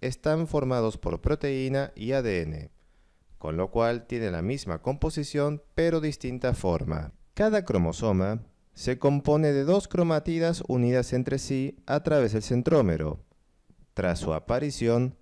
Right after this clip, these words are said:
los cromosomas se curvan y el núcleo se divide en dos, conteniendo cada uno la mitad de todos los cromosomas. Luego, los núcleos se separan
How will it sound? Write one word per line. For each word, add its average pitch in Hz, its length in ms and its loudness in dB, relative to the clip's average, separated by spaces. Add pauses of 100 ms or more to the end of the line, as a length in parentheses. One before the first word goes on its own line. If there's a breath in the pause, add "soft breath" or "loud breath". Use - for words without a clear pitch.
(140)
los 120 220 -4
cromosomas 170 540 0
se 143 160 -6
curvan 131 580 -2
y 117 140 -6
el 123 160 2
núcleo 139 320 0
se 131 100 -8
divide 120 560 -4
en 107 240 0
dos, 92 380 -4 (380)
conteniendo 82 680 0
cada 120 320 -2
uno 120 420 2
la 110 140 -6
mitad 123 300 -2
de 143 120 -2
todos 175 280 0
los 156 160 -2
cromosomas. 90 800 -2 (560)
Luego, 98 580 6 (240)
los 87 300 2
núcleos 90 440 4
se 127 120 0
separan 127 640 4